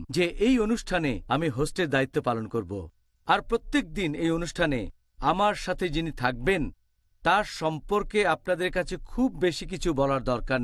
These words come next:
নেই। তার বুদ্ধিমত্তা এবং তার পেশা, প্রথম জীবনে তিনি ছিলেন একজন ডাক্তার, প্রশিক্ষণপ্রাপ্ত মেডিকেল ডাক্তার। একবার তিনি আমাকে বলেছিলেন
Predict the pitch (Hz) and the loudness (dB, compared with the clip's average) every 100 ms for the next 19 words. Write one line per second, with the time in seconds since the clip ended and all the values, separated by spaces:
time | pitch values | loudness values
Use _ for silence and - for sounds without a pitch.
0 | 110 92 82 _ _ _ - 131 131 - | -2 -6 -12 _ _ _ 0 0 0 -8
1 | _ _ _ _ _ _ 135 156 - 220 | _ _ _ _ _ _ -2 -2 0 0
2 | 165 - 131 90 - _ _ - 180 190 | 0 0 -2 -2 -8 _ _ -4 -2 0
3 | 202 - 170 156 185 120 80 _ _ - | 0 0 -2 0 2 0 -2 _ _ -4
4 | 185 208 208 156 151 147 139 - _ - | 0 0 0 0 0 0 -2 -6 _ -2
5 | 175 170 156 151 135 123 120 117 - - | -2 -2 0 2 2 0 -2 -4 -6 -6
6 | 101 - 220 - 277 - 247 214 - 196 | -6 2 0 2 0 2 2 0 -2 -2
7 | 156 151 202 151 120 - 123 98 - _ | -2 -2 -2 -2 -2 -2 -2 -2 -10 _
8 | _ _ _ _ _ 143 143 147 107 - | _ _ _ _ _ -2 0 -2 -2 -8
9 | _ _ _ _ 226 226 226 196 185 180 | _ _ _ _ 0 4 4 2 -2 0
10 | 160 185 190 165 | 0 0 0 2